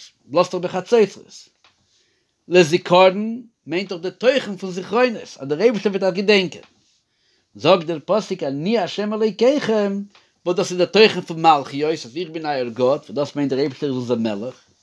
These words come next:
איז צו זאגן, אז יעדע מאל, ווען דאס פון פאראן זכרונס וספרות, זיי כפשוטו, ווי ביי אונז, אז עס געווען, שופרות, וואס געבלאזן חצוצרות,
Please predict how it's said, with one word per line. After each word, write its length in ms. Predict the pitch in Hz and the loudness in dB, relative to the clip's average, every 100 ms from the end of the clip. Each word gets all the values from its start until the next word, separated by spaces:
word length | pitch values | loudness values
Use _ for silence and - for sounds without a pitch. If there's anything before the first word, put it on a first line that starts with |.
| _ _ _ _ - | _ _ _ _ -20
איז 140 | 123 | -14
צו 240 | - 160 156 | -6 -4 0
זאגן, 540 | 170 285 220 190 175 170 _ _ | 4 4 6 4 2 -8 _ _
אז 220 | 113 113 101 | -10 -10 -4
יעדע 440 | 123 226 247 196 | 2 4 4 2
מאל, 100 | 202 | 0
ווען 280 | 202 226 220 180 | 2 4 2 0
דאס 140 | 165 143 | -6 -10
פון 140 | 151 | -12
פאראן 380 | 143 139 190 214 | -8 0 0 0
זכרונס 480 | 170 147 190 196 165 | -2 -4 -2 -2 -2
וספרות, 800 | 160 - 160 135 - - - _ _ _ _ _ _ - | -6 -2 -2 -2 -10 -20 -20 _ _ _ _ _ _ 4
זיי 640 | 180 202 208 202 196 190 190 | 8 10 8 6 2 -2 -4
כפשוטו, 520 | 180 - 240 247 226 165 - 120 | -10 -8 -8 -2 -4 -4 -12 -16
ווי 100 | 139 | -10
ביי 160 | 147 | -2
אונז, 520 | 165 220 262 180 - - _ _ - | 0 2 -2 -4 -12 -20 _ _ -12
אז 120 | 131 | -12
עס 200 | - 127 | -10 -10
געווען, 800 | 135 151 185 185 175 151 120 101 - _ _ | -6 0 2 4 2 0 -4 -8 -12 _ _
שופרות, 680 | - 170 196 190 160 160 131 131 | -4 2 4 2 0 0 0 -4
וואס 120 | 127 | -8
געבלאזן 480 | 131 131 170 147 151 | -4 2 2 2 -2
חצוצרות, 880 | 143 127 - 107 101 117 - _ | -6 -8 -8 -10 -10 -18 -20 _